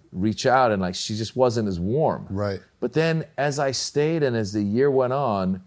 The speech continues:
Speaker 1: I realized I'd made the right decision, and it ended up being one of the best years of my life.
Speaker 2: What'd you learn in Italy?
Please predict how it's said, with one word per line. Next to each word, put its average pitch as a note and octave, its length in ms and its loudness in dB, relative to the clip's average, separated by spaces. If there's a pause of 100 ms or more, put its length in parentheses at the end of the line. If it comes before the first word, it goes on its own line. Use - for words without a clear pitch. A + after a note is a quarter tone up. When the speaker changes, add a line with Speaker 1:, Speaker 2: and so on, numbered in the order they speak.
(240)
Speaker 1:
I G2+ 60 -2
realized B2 360 2
I'd G2 140 0
made G#2+ 160 -2
the F#2+ 80 -4
right G2+ 260 -2
decision, F#2 540 -6
and F#2 100 -4
it G#2 60 -4
ended A#2 240 -4
up A#2 60 -12
being A2+ 180 -2
one G#2 140 0
of F#2+ 40 -2
the F2+ 60 -4
best A2 380 -2
years G#2+ 180 -2
of G2+ 80 -2
my F#2 160 0
life. D#2 460 -4
Speaker 2:
What'd G#2 120 -4
you B2 60 2
learn B2 240 0
in F#2+ 140 -2
Italy? F2 300 -6